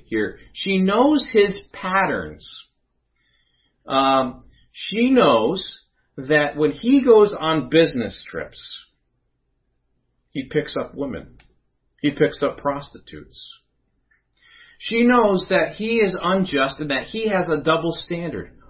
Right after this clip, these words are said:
Oh, he can do what he wants sexually. She can count on it. She knows if she sits at this certain place, he's gonna see her as a prostitute,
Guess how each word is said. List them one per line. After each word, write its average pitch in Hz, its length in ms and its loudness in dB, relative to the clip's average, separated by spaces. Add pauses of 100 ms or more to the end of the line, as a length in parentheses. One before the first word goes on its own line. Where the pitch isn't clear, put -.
(120)
Oh, 180 300 2 (200)
he 269 340 0
can 262 260 2
do 143 260 4
what 147 160 2
he 214 240 -6
wants 160 420 -2 (180)
sexually. 87 520 -6
She 262 260 4
can 247 240 4
count 233 340 0
on 98 220 -8
it. - 140 -16 (540)
She 247 200 2
knows 214 320 4
if 139 140 -6
she 233 140 0
sits 233 280 0
at 143 140 -4
this 185 180 -6
certain 196 280 -2
place, 117 520 -2 (300)
he's 202 240 -4
gonna 143 200 -2
see 208 420 -8
her 147 320 4
as 143 200 -2
a - 120 -6
prostitute, 120 720 -4